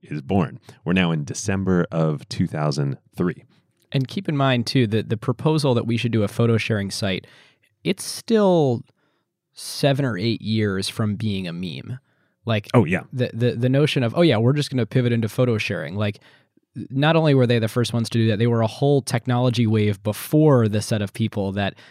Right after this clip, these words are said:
Speaker 2: you know, you're all laughing about in your heads, uh, on, "Oh, a photo, yet another photo sharing app."
Speaker 1: Yep.
Speaker 2: Like, we are so far in the early innings here.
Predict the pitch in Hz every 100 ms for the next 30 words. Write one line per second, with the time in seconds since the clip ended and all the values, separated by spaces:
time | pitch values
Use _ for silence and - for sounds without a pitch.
0 | _ - 101 98 107 107 104 107 107 104
1 | 98 98 98 113 98 98 98 - 101 -
2 | 104 98 101 160 156 131 139 147 139 143
3 | 143 143 135 - 135 131 113 104 95 90
4 | 87 107 107 147 151 113 - 170 190 190
5 | - 160 147 123 - 127 120 127 117 110
6 | 98 90 104 - 85